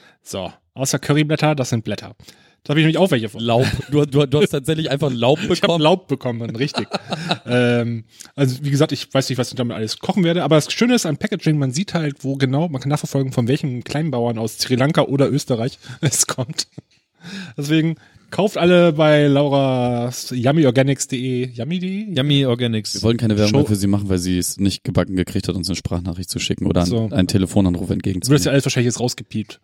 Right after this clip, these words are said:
Speaker 2: Ja,
Speaker 1: Piep,
Speaker 2: bitte.
Speaker 1: piep.
Speaker 3: Kevin liegt gleich unterm Tisch, glaub ich.
Speaker 2: Ey, das ist fürchterlich.
Speaker 1: Jetzt stell dich mal nicht so an.
Speaker 2: Also ich mag das,
Speaker 1: Das ist
Speaker 2: das,
Speaker 1: nur ein Bier.
Speaker 2: das ist echt lecker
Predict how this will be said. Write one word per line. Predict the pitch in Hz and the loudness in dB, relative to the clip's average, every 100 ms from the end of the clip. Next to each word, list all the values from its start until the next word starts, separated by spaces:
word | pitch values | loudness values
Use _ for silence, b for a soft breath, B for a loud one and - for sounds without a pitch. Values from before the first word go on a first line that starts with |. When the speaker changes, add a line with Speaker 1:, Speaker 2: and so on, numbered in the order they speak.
| - | 0
Speaker 2:
Ja, | 95 - - | 2 2 -4
Speaker 1:
Piep, | - | 2
Speaker 2:
bitte. | 247 90 87 _ | 4 2 -2 _
Speaker 1:
piep. | 127 139 135 | -2 0 -2
Speaker 3:
Kevin | - 127 139 | -2 0 0
liegt | 127 | 0
gleich | 117 | -2
unterm | 117 104 95 | -2 -4 -2
Tisch, | 123 - | -2 0
glaub | 90 87 | -2 -2
ich. | 90 | -4
Speaker 2:
Ey, | - | -6
das | 87 | -6
ist | 85 - - - - | -4 -4 -6 -10 -16
fürchterlich. | - - 120 123 - 87 87 87 - - | -12 -4 0 0 0 -4 -4 -6 -10 -10
Speaker 1:
Jetzt | 143 147 | -6 -6
stell | - 147 247 | -4 0 2
dich | 254 | 0
mal | 220 | -2
nicht | 208 240 | -4 -4
so | 175 | -6
an. | 156 160 139 | -2 0 0
Speaker 2:
Also | 101 120 | 0 2
ich | 143 | 2
mag | 139 165 - | 4 2 0
das, | 156 160 | -2 0
Speaker 1:
Das | 196 | 0
ist | |
Speaker 2:
das, | 131 | 0
Speaker 1:
nur | 226 | 0
ein | 196 | 2
Bier. | 156 175 131 | 4 4 4
Speaker 2:
das | 110 | 2
ist | 131 120 | 2 2
echt | 147 - | 0 2
lecker | 135 - 143 151 | 0 2 0 0